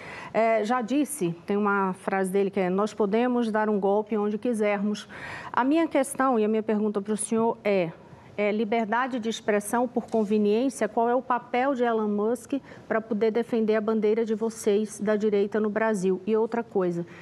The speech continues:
ele também fez nas afirmações deste fim de semana uma defesa do impeachment, é, do ministro Alexandre de Moraes. O senhor endossa?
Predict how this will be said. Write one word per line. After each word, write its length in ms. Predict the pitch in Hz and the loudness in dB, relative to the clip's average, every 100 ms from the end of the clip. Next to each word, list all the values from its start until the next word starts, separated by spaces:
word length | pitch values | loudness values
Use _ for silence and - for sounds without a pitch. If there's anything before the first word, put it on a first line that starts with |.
| - | -6
ele 200 | - 214 | 0 0
também 360 | 214 208 208 254 | 2 0 2 0
fez 240 | 262 226 | 2 0
nas 200 | 208 208 | 2 0
afirmações 600 | 208 208 208 196 - 196 | -2 -2 -2 0 0 -2
deste 260 | 190 196 - | 0 -2 0
fim 140 | 208 | -2
de 80 | 196 | -2
semana 440 | - 190 185 208 226 - - - | 0 2 2 2 -2 -10 -16 -6
uma 240 | 214 220 | 0 2
defesa 640 | 220 214 - 220 226 233 233 | 2 0 2 2 2 2 0
do 100 | 220 | 0
impeachment, 640 | 214 214 226 226 233 233 233 - - | -2 -2 -4 -2 0 0 -4 -14 -16
é, 400 | - 202 208 208 | -2 2 2 0
do 200 | 202 196 | 0 0
ministro 440 | 220 214 208 208 220 | 2 2 0 0 0
Alexandre 440 | 220 - 214 208 | 0 0 0 0
de 80 | 202 | 0
Moraes. 520 | 208 190 165 165 - - - | 0 2 0 -2 -6 -18 -18
O 20 | - | -8
senhor 200 | - 202 | 0 2
endossa? 460 | 190 202 220 - | 4 2 0 -6